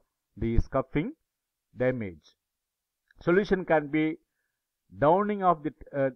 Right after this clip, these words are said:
downing of the temperature in the mesh area. Other solutions are using the lubricant that has extreme pressure additive or honing,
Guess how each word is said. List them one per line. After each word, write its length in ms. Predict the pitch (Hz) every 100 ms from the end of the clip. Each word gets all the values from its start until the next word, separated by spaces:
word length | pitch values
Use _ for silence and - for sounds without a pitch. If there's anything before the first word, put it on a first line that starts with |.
| 113
downing 380 | 143 190 208 190
of 100 | 165
the 60 |
temperature 500 | - 147 160 180 175
in 120 | 156
the 100 | 135
mesh 320 | 120 147 - 175
area. 460 | 156 139 147 208 _ _ _ _ _ _ -
Other 260 | 131 170 190
solutions 560 | 160 165 175 165 156
are 180 | 135 131
using 380 | 135 165 170 156
the 80 | 131
lubricant 600 | 160 160 160 156 208 -
that 140 | 127 127
has 240 | 139 147 _
extreme 520 | 135 - _ 196 202 185
pressure 300 | 147 - 185
additive 480 | 143 139 123 147 151 -
or 180 | 120 117
honing, 500 | - 123 131 135